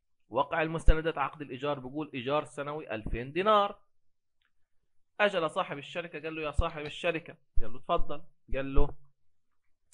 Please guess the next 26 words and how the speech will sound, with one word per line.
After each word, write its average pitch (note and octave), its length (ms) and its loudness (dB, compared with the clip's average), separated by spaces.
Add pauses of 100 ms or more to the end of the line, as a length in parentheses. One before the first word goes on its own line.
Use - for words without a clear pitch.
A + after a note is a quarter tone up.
"إيجار C3+ 260 2
السنوي C#3+ 380 -4
لمحلات C3+ 720 -4 (640)
وسط D3 260 -6
البلد C#3 520 0 (500)
ألفين C3 340 -2
دينار، D#3+ 440 2
إحنا A#2 180 -8
دافعين A2+ 300 -8
ستة D#3 260 -6
آلاف". E3 220 0 (920)
قال C3 200 -2
له: A#2 160 -4
"آه". A2 1000 -2 (460)
قال C#3 100 -2
له: C#3 60 2
"عشان D#3 200 -4
حساباتنا D3+ 460 -4
تكون D#3+ 200 0
مظبوطة C#3 460 0
مفروض D3 340 0
بس E3 220 -2
إحنا - 200 -8
بنعترف E3+ 600 -6
بس - 260 -12
بالألفين، D#3+ 600 -6